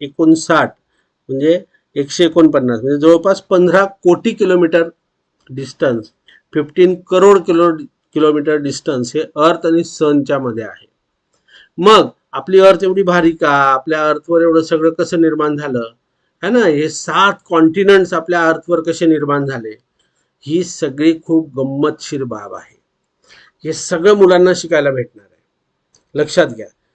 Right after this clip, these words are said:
ही पृथ्वी कशी तयार झाली, हे सात, सातच खंड का तयार झाले, है की नाही? आणि एवढे डिस्टन्स का आहे यांच्यामध्ये? आफ्रिका इतके दूर का? अमेरिका एवढा दूर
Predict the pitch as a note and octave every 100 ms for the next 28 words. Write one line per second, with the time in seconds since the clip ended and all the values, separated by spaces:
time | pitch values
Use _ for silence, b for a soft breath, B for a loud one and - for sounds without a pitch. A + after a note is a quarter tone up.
0 | _ - D3 C#3+ D3+ - F3+ D#3+ D#3+ D#3
1 | C#3+ C3+ C3+ A#2+ B2 A#2+ C3 - E3 D#3+
2 | D#3+ _ - - E3+ E3 G#3 G3+ F#3 F3
3 | E3 E3 D3+ C#3+ C3 B2 A#2+ _ _ _
4 | _ _ _ _ - E3 F3+ D#3+ A#2+ _
5 | _ - D3 F3 F3+ F#3+ F3+ - G#3 F#3
6 | - F3+ D3+ C#3+ D3 C3+ B2 B2+ B2+ -
7 | D#3 D3+ D#3 C#3+ - D3+ C#3+ C#3 A#2+ C3
8 | A#2+ A2 _ _ _ _ - C3 D3 D3+
9 | D3 D3 C#3+ C3+ C3+